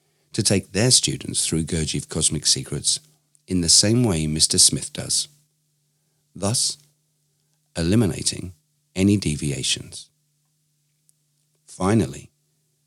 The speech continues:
the hardback, The Blueprint of Consciousness, An Accelerated Path to Awakening, was produced, so that those who wish to hold the truth in their hands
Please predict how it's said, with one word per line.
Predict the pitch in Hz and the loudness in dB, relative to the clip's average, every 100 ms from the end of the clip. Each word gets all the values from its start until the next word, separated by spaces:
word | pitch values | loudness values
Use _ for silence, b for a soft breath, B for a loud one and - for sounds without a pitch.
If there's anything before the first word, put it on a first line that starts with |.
| _ _ _ _ - | _ _ _ _ -4
the | 117 | 2
hardback, | 123 127 98 69 64 - - _ _ _ _ _ _ _ - | 4 4 0 -6 -12 -16 -20 _ _ _ _ _ _ _ -12
The | 92 92 | -4 2
Blueprint | 101 107 127 131 | 4 4 2 0
of | 135 - | -2 -2
Consciousness, | 87 71 - - - - - _ _ _ _ - | -2 0 -2 -2 0 -2 -4 _ _ _ _ -4
An | 101 | -2
Accelerated | 98 - 113 113 113 - - | 4 4 6 4 2 0 -2
Path | - 90 87 | -2 -2 0
to | 92 | 0
Awakening, | 90 82 80 76 69 60 - _ - | 0 0 -2 -4 -6 -6 -12 _ -8
was | 90 - | 0 0
produced, | - 80 64 - - - _ _ _ _ _ _ _ _ _ _ _ _ | 0 -6 -6 -4 -6 -8 _ _ _ _ _ _ _ _ _ _ _ _
so | - 113 | -4 0
that | 101 - | 0 2
those | 110 123 135 - | 4 6 6 4
who | 107 | 2
wish | 90 104 - | 2 4 2
to | 95 | 2
hold | 90 95 98 | 0 0 0
the | |
truth | 113 - 85 - | 0 2 0 0
in | 90 | 0
their | 98 101 | 0 0
hands | 98 78 69 62 - | -2 -4 -6 -6 -4